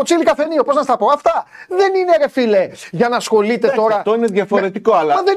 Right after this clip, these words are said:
Speaker 1: είναι
Speaker 2: υπάρχει όμως και μία θέση
Speaker 1: Μα, παίξε
Speaker 2: που
Speaker 1: την μπάλα σου, ε, πήρε κόκκινη,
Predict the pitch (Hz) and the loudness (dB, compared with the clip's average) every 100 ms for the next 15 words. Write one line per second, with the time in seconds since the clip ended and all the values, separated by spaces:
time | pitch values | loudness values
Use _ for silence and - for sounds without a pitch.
0 | 403 381 196 202 208 226 220 208 190 180 | 0 2 2 0 0 0 0 -2 -2 0
1 | 208 190 196 196 - 175 - - 370 349 | -2 -2 -2 -2 -2 -4 -4 -2 -2 0
2 | 277 339 349 302 220 202 254 226 262 226 | 0 0 0 -4 -4 0 0 2 -2 -2
3 | 147 117 | -10 -12